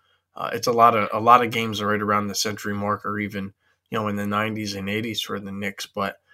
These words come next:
the Heat just got blasted. They just played Boston. They gave up a hundred and forty-three points to Boston. When you have a, a performance like that, you know the message in the locker room is going to be, "We need to go ahead and we need to be better on defense," because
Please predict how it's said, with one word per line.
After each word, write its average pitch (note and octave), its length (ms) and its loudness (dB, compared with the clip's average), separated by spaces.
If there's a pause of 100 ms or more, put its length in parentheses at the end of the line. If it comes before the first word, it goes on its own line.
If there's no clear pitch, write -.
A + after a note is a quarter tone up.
(240)
the C3 80 0
Heat D3 280 2
just A2+ 240 -2
got G2 240 0
blasted. G2+ 560 -2
They G#2 120 -6
just A#2 420 -4
played A2 340 -2 (560)
Boston. G2+ 600 0 (100)
They A2 100 -4
gave G#2+ 200 0
up G#2 120 -4
a G#2 60 -6
hundred A#2+ 380 -2
and G#2+ 100 -12
forty-three G#2 580 -6
points G#2 360 -8
to G#2+ 100 -10
Boston. G2 560 -6 (400)
When B2 580 -2
you C#3 220 4
have C3+ 160 8
a, A2+ 260 2
a G#2+ 60 -8
performance A2+ 600 -4
like G2 180 -2
that, G#2+ 240 0
you A2+ 140 -6
know A#2 240 0
the G#2 120 -4
message G#2+ 440 -4
in G2 100 -8
the G2+ 80 -8
locker G#2 320 0
room F#2+ 240 -6
is F#2+ 80 -12
going G2+ 280 -6
to G2 100 -14
be, G2 280 -6 (460)
"We C3 140 2
need C3 180 2
to A#2+ 80 -2
go A#2 100 4
ahead A2 140 2
and G#2 80 -4
we G#2 80 -2
need G2+ 220 -4
to G#2 60 -6
be G2+ 140 -6
better G2+ 360 -2
on F#2+ 140 -10
defense," G2+ 500 -8
because G2+ 500 -8